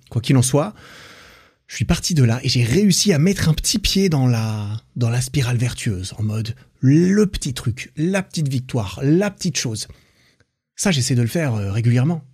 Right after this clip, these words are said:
J'arrive, en moyenne, à le faire de plus en plus et que ça, que ça ait un impact, en quelque sorte, sur mes actions et ce que j'ai envie de faire régulièrement.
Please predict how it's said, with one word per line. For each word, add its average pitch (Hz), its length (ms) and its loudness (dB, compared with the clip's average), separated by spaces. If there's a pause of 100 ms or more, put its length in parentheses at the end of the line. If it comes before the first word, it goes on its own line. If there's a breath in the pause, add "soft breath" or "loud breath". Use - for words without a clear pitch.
J'arrive, 117 720 -2 (960)
en 131 120 6
moyenne, 131 680 4 (880 soft breath)
à 120 60 0
le 110 40 2
faire 170 380 0
de 147 200 2
plus 175 200 4
en 220 80 4
plus 185 480 0
et 107 160 -6
que 113 120 -4
ça, 104 680 -4 (160)
que - 100 -8
ça 110 220 -2
ait 110 80 0
un 107 200 2
impact, - 560 -2 (320 loud breath)
en 117 60 -2
quelque 113 260 0
sorte, 127 260 0
sur 104 260 -2
mes 107 160 2
actions 117 240 -2
et - 20 2
ce 127 80 -6
que 117 60 0
j'ai 117 80 2
envie 101 180 0
de - 60 -18
faire 131 300 -2 (540 soft breath)
régulièrement. 165 760 6